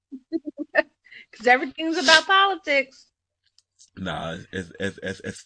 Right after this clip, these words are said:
Speaker 2: as the people of Facebook, uh, Twitter would say, "Everything's about race."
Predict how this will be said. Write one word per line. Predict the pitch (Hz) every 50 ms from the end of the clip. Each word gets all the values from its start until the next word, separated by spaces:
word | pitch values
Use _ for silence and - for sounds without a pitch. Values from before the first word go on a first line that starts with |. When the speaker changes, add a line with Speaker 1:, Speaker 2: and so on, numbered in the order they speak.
| _ -
Speaker 2:
as | 95 92 -
the | - 82
people | - - 110 104 - 82
of | 85 -
Facebook, | - 127 135 117 127 - - -
uh, | 90
Twitter | - - - 143 139 117
would | 85 80
say, | - - 85 82 85 - _ _ _ _ _ _ -
"Everything's | 127 165 180 185 - 208 185 190 185 170
about | 170 185 196 185 180 170
race." | 202 208 196 180 156 120 - - - - -